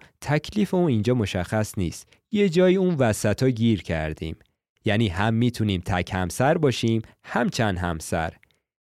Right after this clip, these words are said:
این به ژنتیک و حافظه و فرهنگی که توش رشد کردیم ربط داره. در کل می‌خواستم بگم که این تفکیک جنسیتی دقیق نیست و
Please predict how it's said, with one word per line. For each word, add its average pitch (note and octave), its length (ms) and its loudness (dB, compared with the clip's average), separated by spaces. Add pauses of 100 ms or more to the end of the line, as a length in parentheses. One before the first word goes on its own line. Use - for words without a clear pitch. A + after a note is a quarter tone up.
(160)
این F#3 220 2
به C#3 120 4
ژنتیک A2+ 640 2
و C3 80 4
حافظه A2 560 0
و C#3 120 6
فرهنگی A#2 680 0
که A2 180 -2
توش - 380 -4
رشد A2 340 0
کردیم G#2+ 460 0
ربط F2 320 -2
داره. D#2 300 -4 (1700)
در A2+ 160 4
کل D3 220 4
می‌خواستم B2+ 500 2
بگم C3+ 300 4
که C3+ 240 -2
این F3 140 4
تفکیک G2+ 460 0
جنسیتی F#2+ 760 0
دقیق A#2 500 -2
نیست D3 300 -2
و C#3 200 6